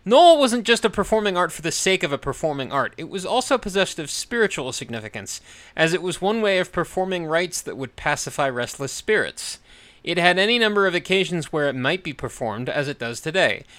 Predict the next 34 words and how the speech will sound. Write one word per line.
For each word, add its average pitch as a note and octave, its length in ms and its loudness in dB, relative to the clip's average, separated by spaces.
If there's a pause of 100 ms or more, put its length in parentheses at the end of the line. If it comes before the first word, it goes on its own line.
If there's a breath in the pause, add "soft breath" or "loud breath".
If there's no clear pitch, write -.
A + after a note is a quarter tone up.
(220 loud breath)
In C#4 120 2
that D#4 140 4
regard, C4 380 8
it G#3 160 2
sometimes G#3+ 480 2
overlaps F#3 560 2
with E3 160 -2
what E3 160 -2
we'd D3+ 220 -6
consider E3 440 -4
to C#3+ 140 -10
be C3 140 -8
kagura B2 560 0
today. - 360 -10 (460 soft breath)
At A3 120 4
any C4 200 6
rate, E3 240 2
keep - 220 -12
that F4+ 120 4
in B3 140 0
mind. E3 260 4
It's B2+ 140 -4
important G#3+ 420 -4
for G3 140 -2
what F#3+ 160 0
we're F3 100 -4
going F3+ 220 -2
to E3 60 -4
be D3+ 120 -4
talking D#3 380 0
about A#2 240 -2
in A2+ 100 -6
this A2+ 180 -6
episode. - 540 -8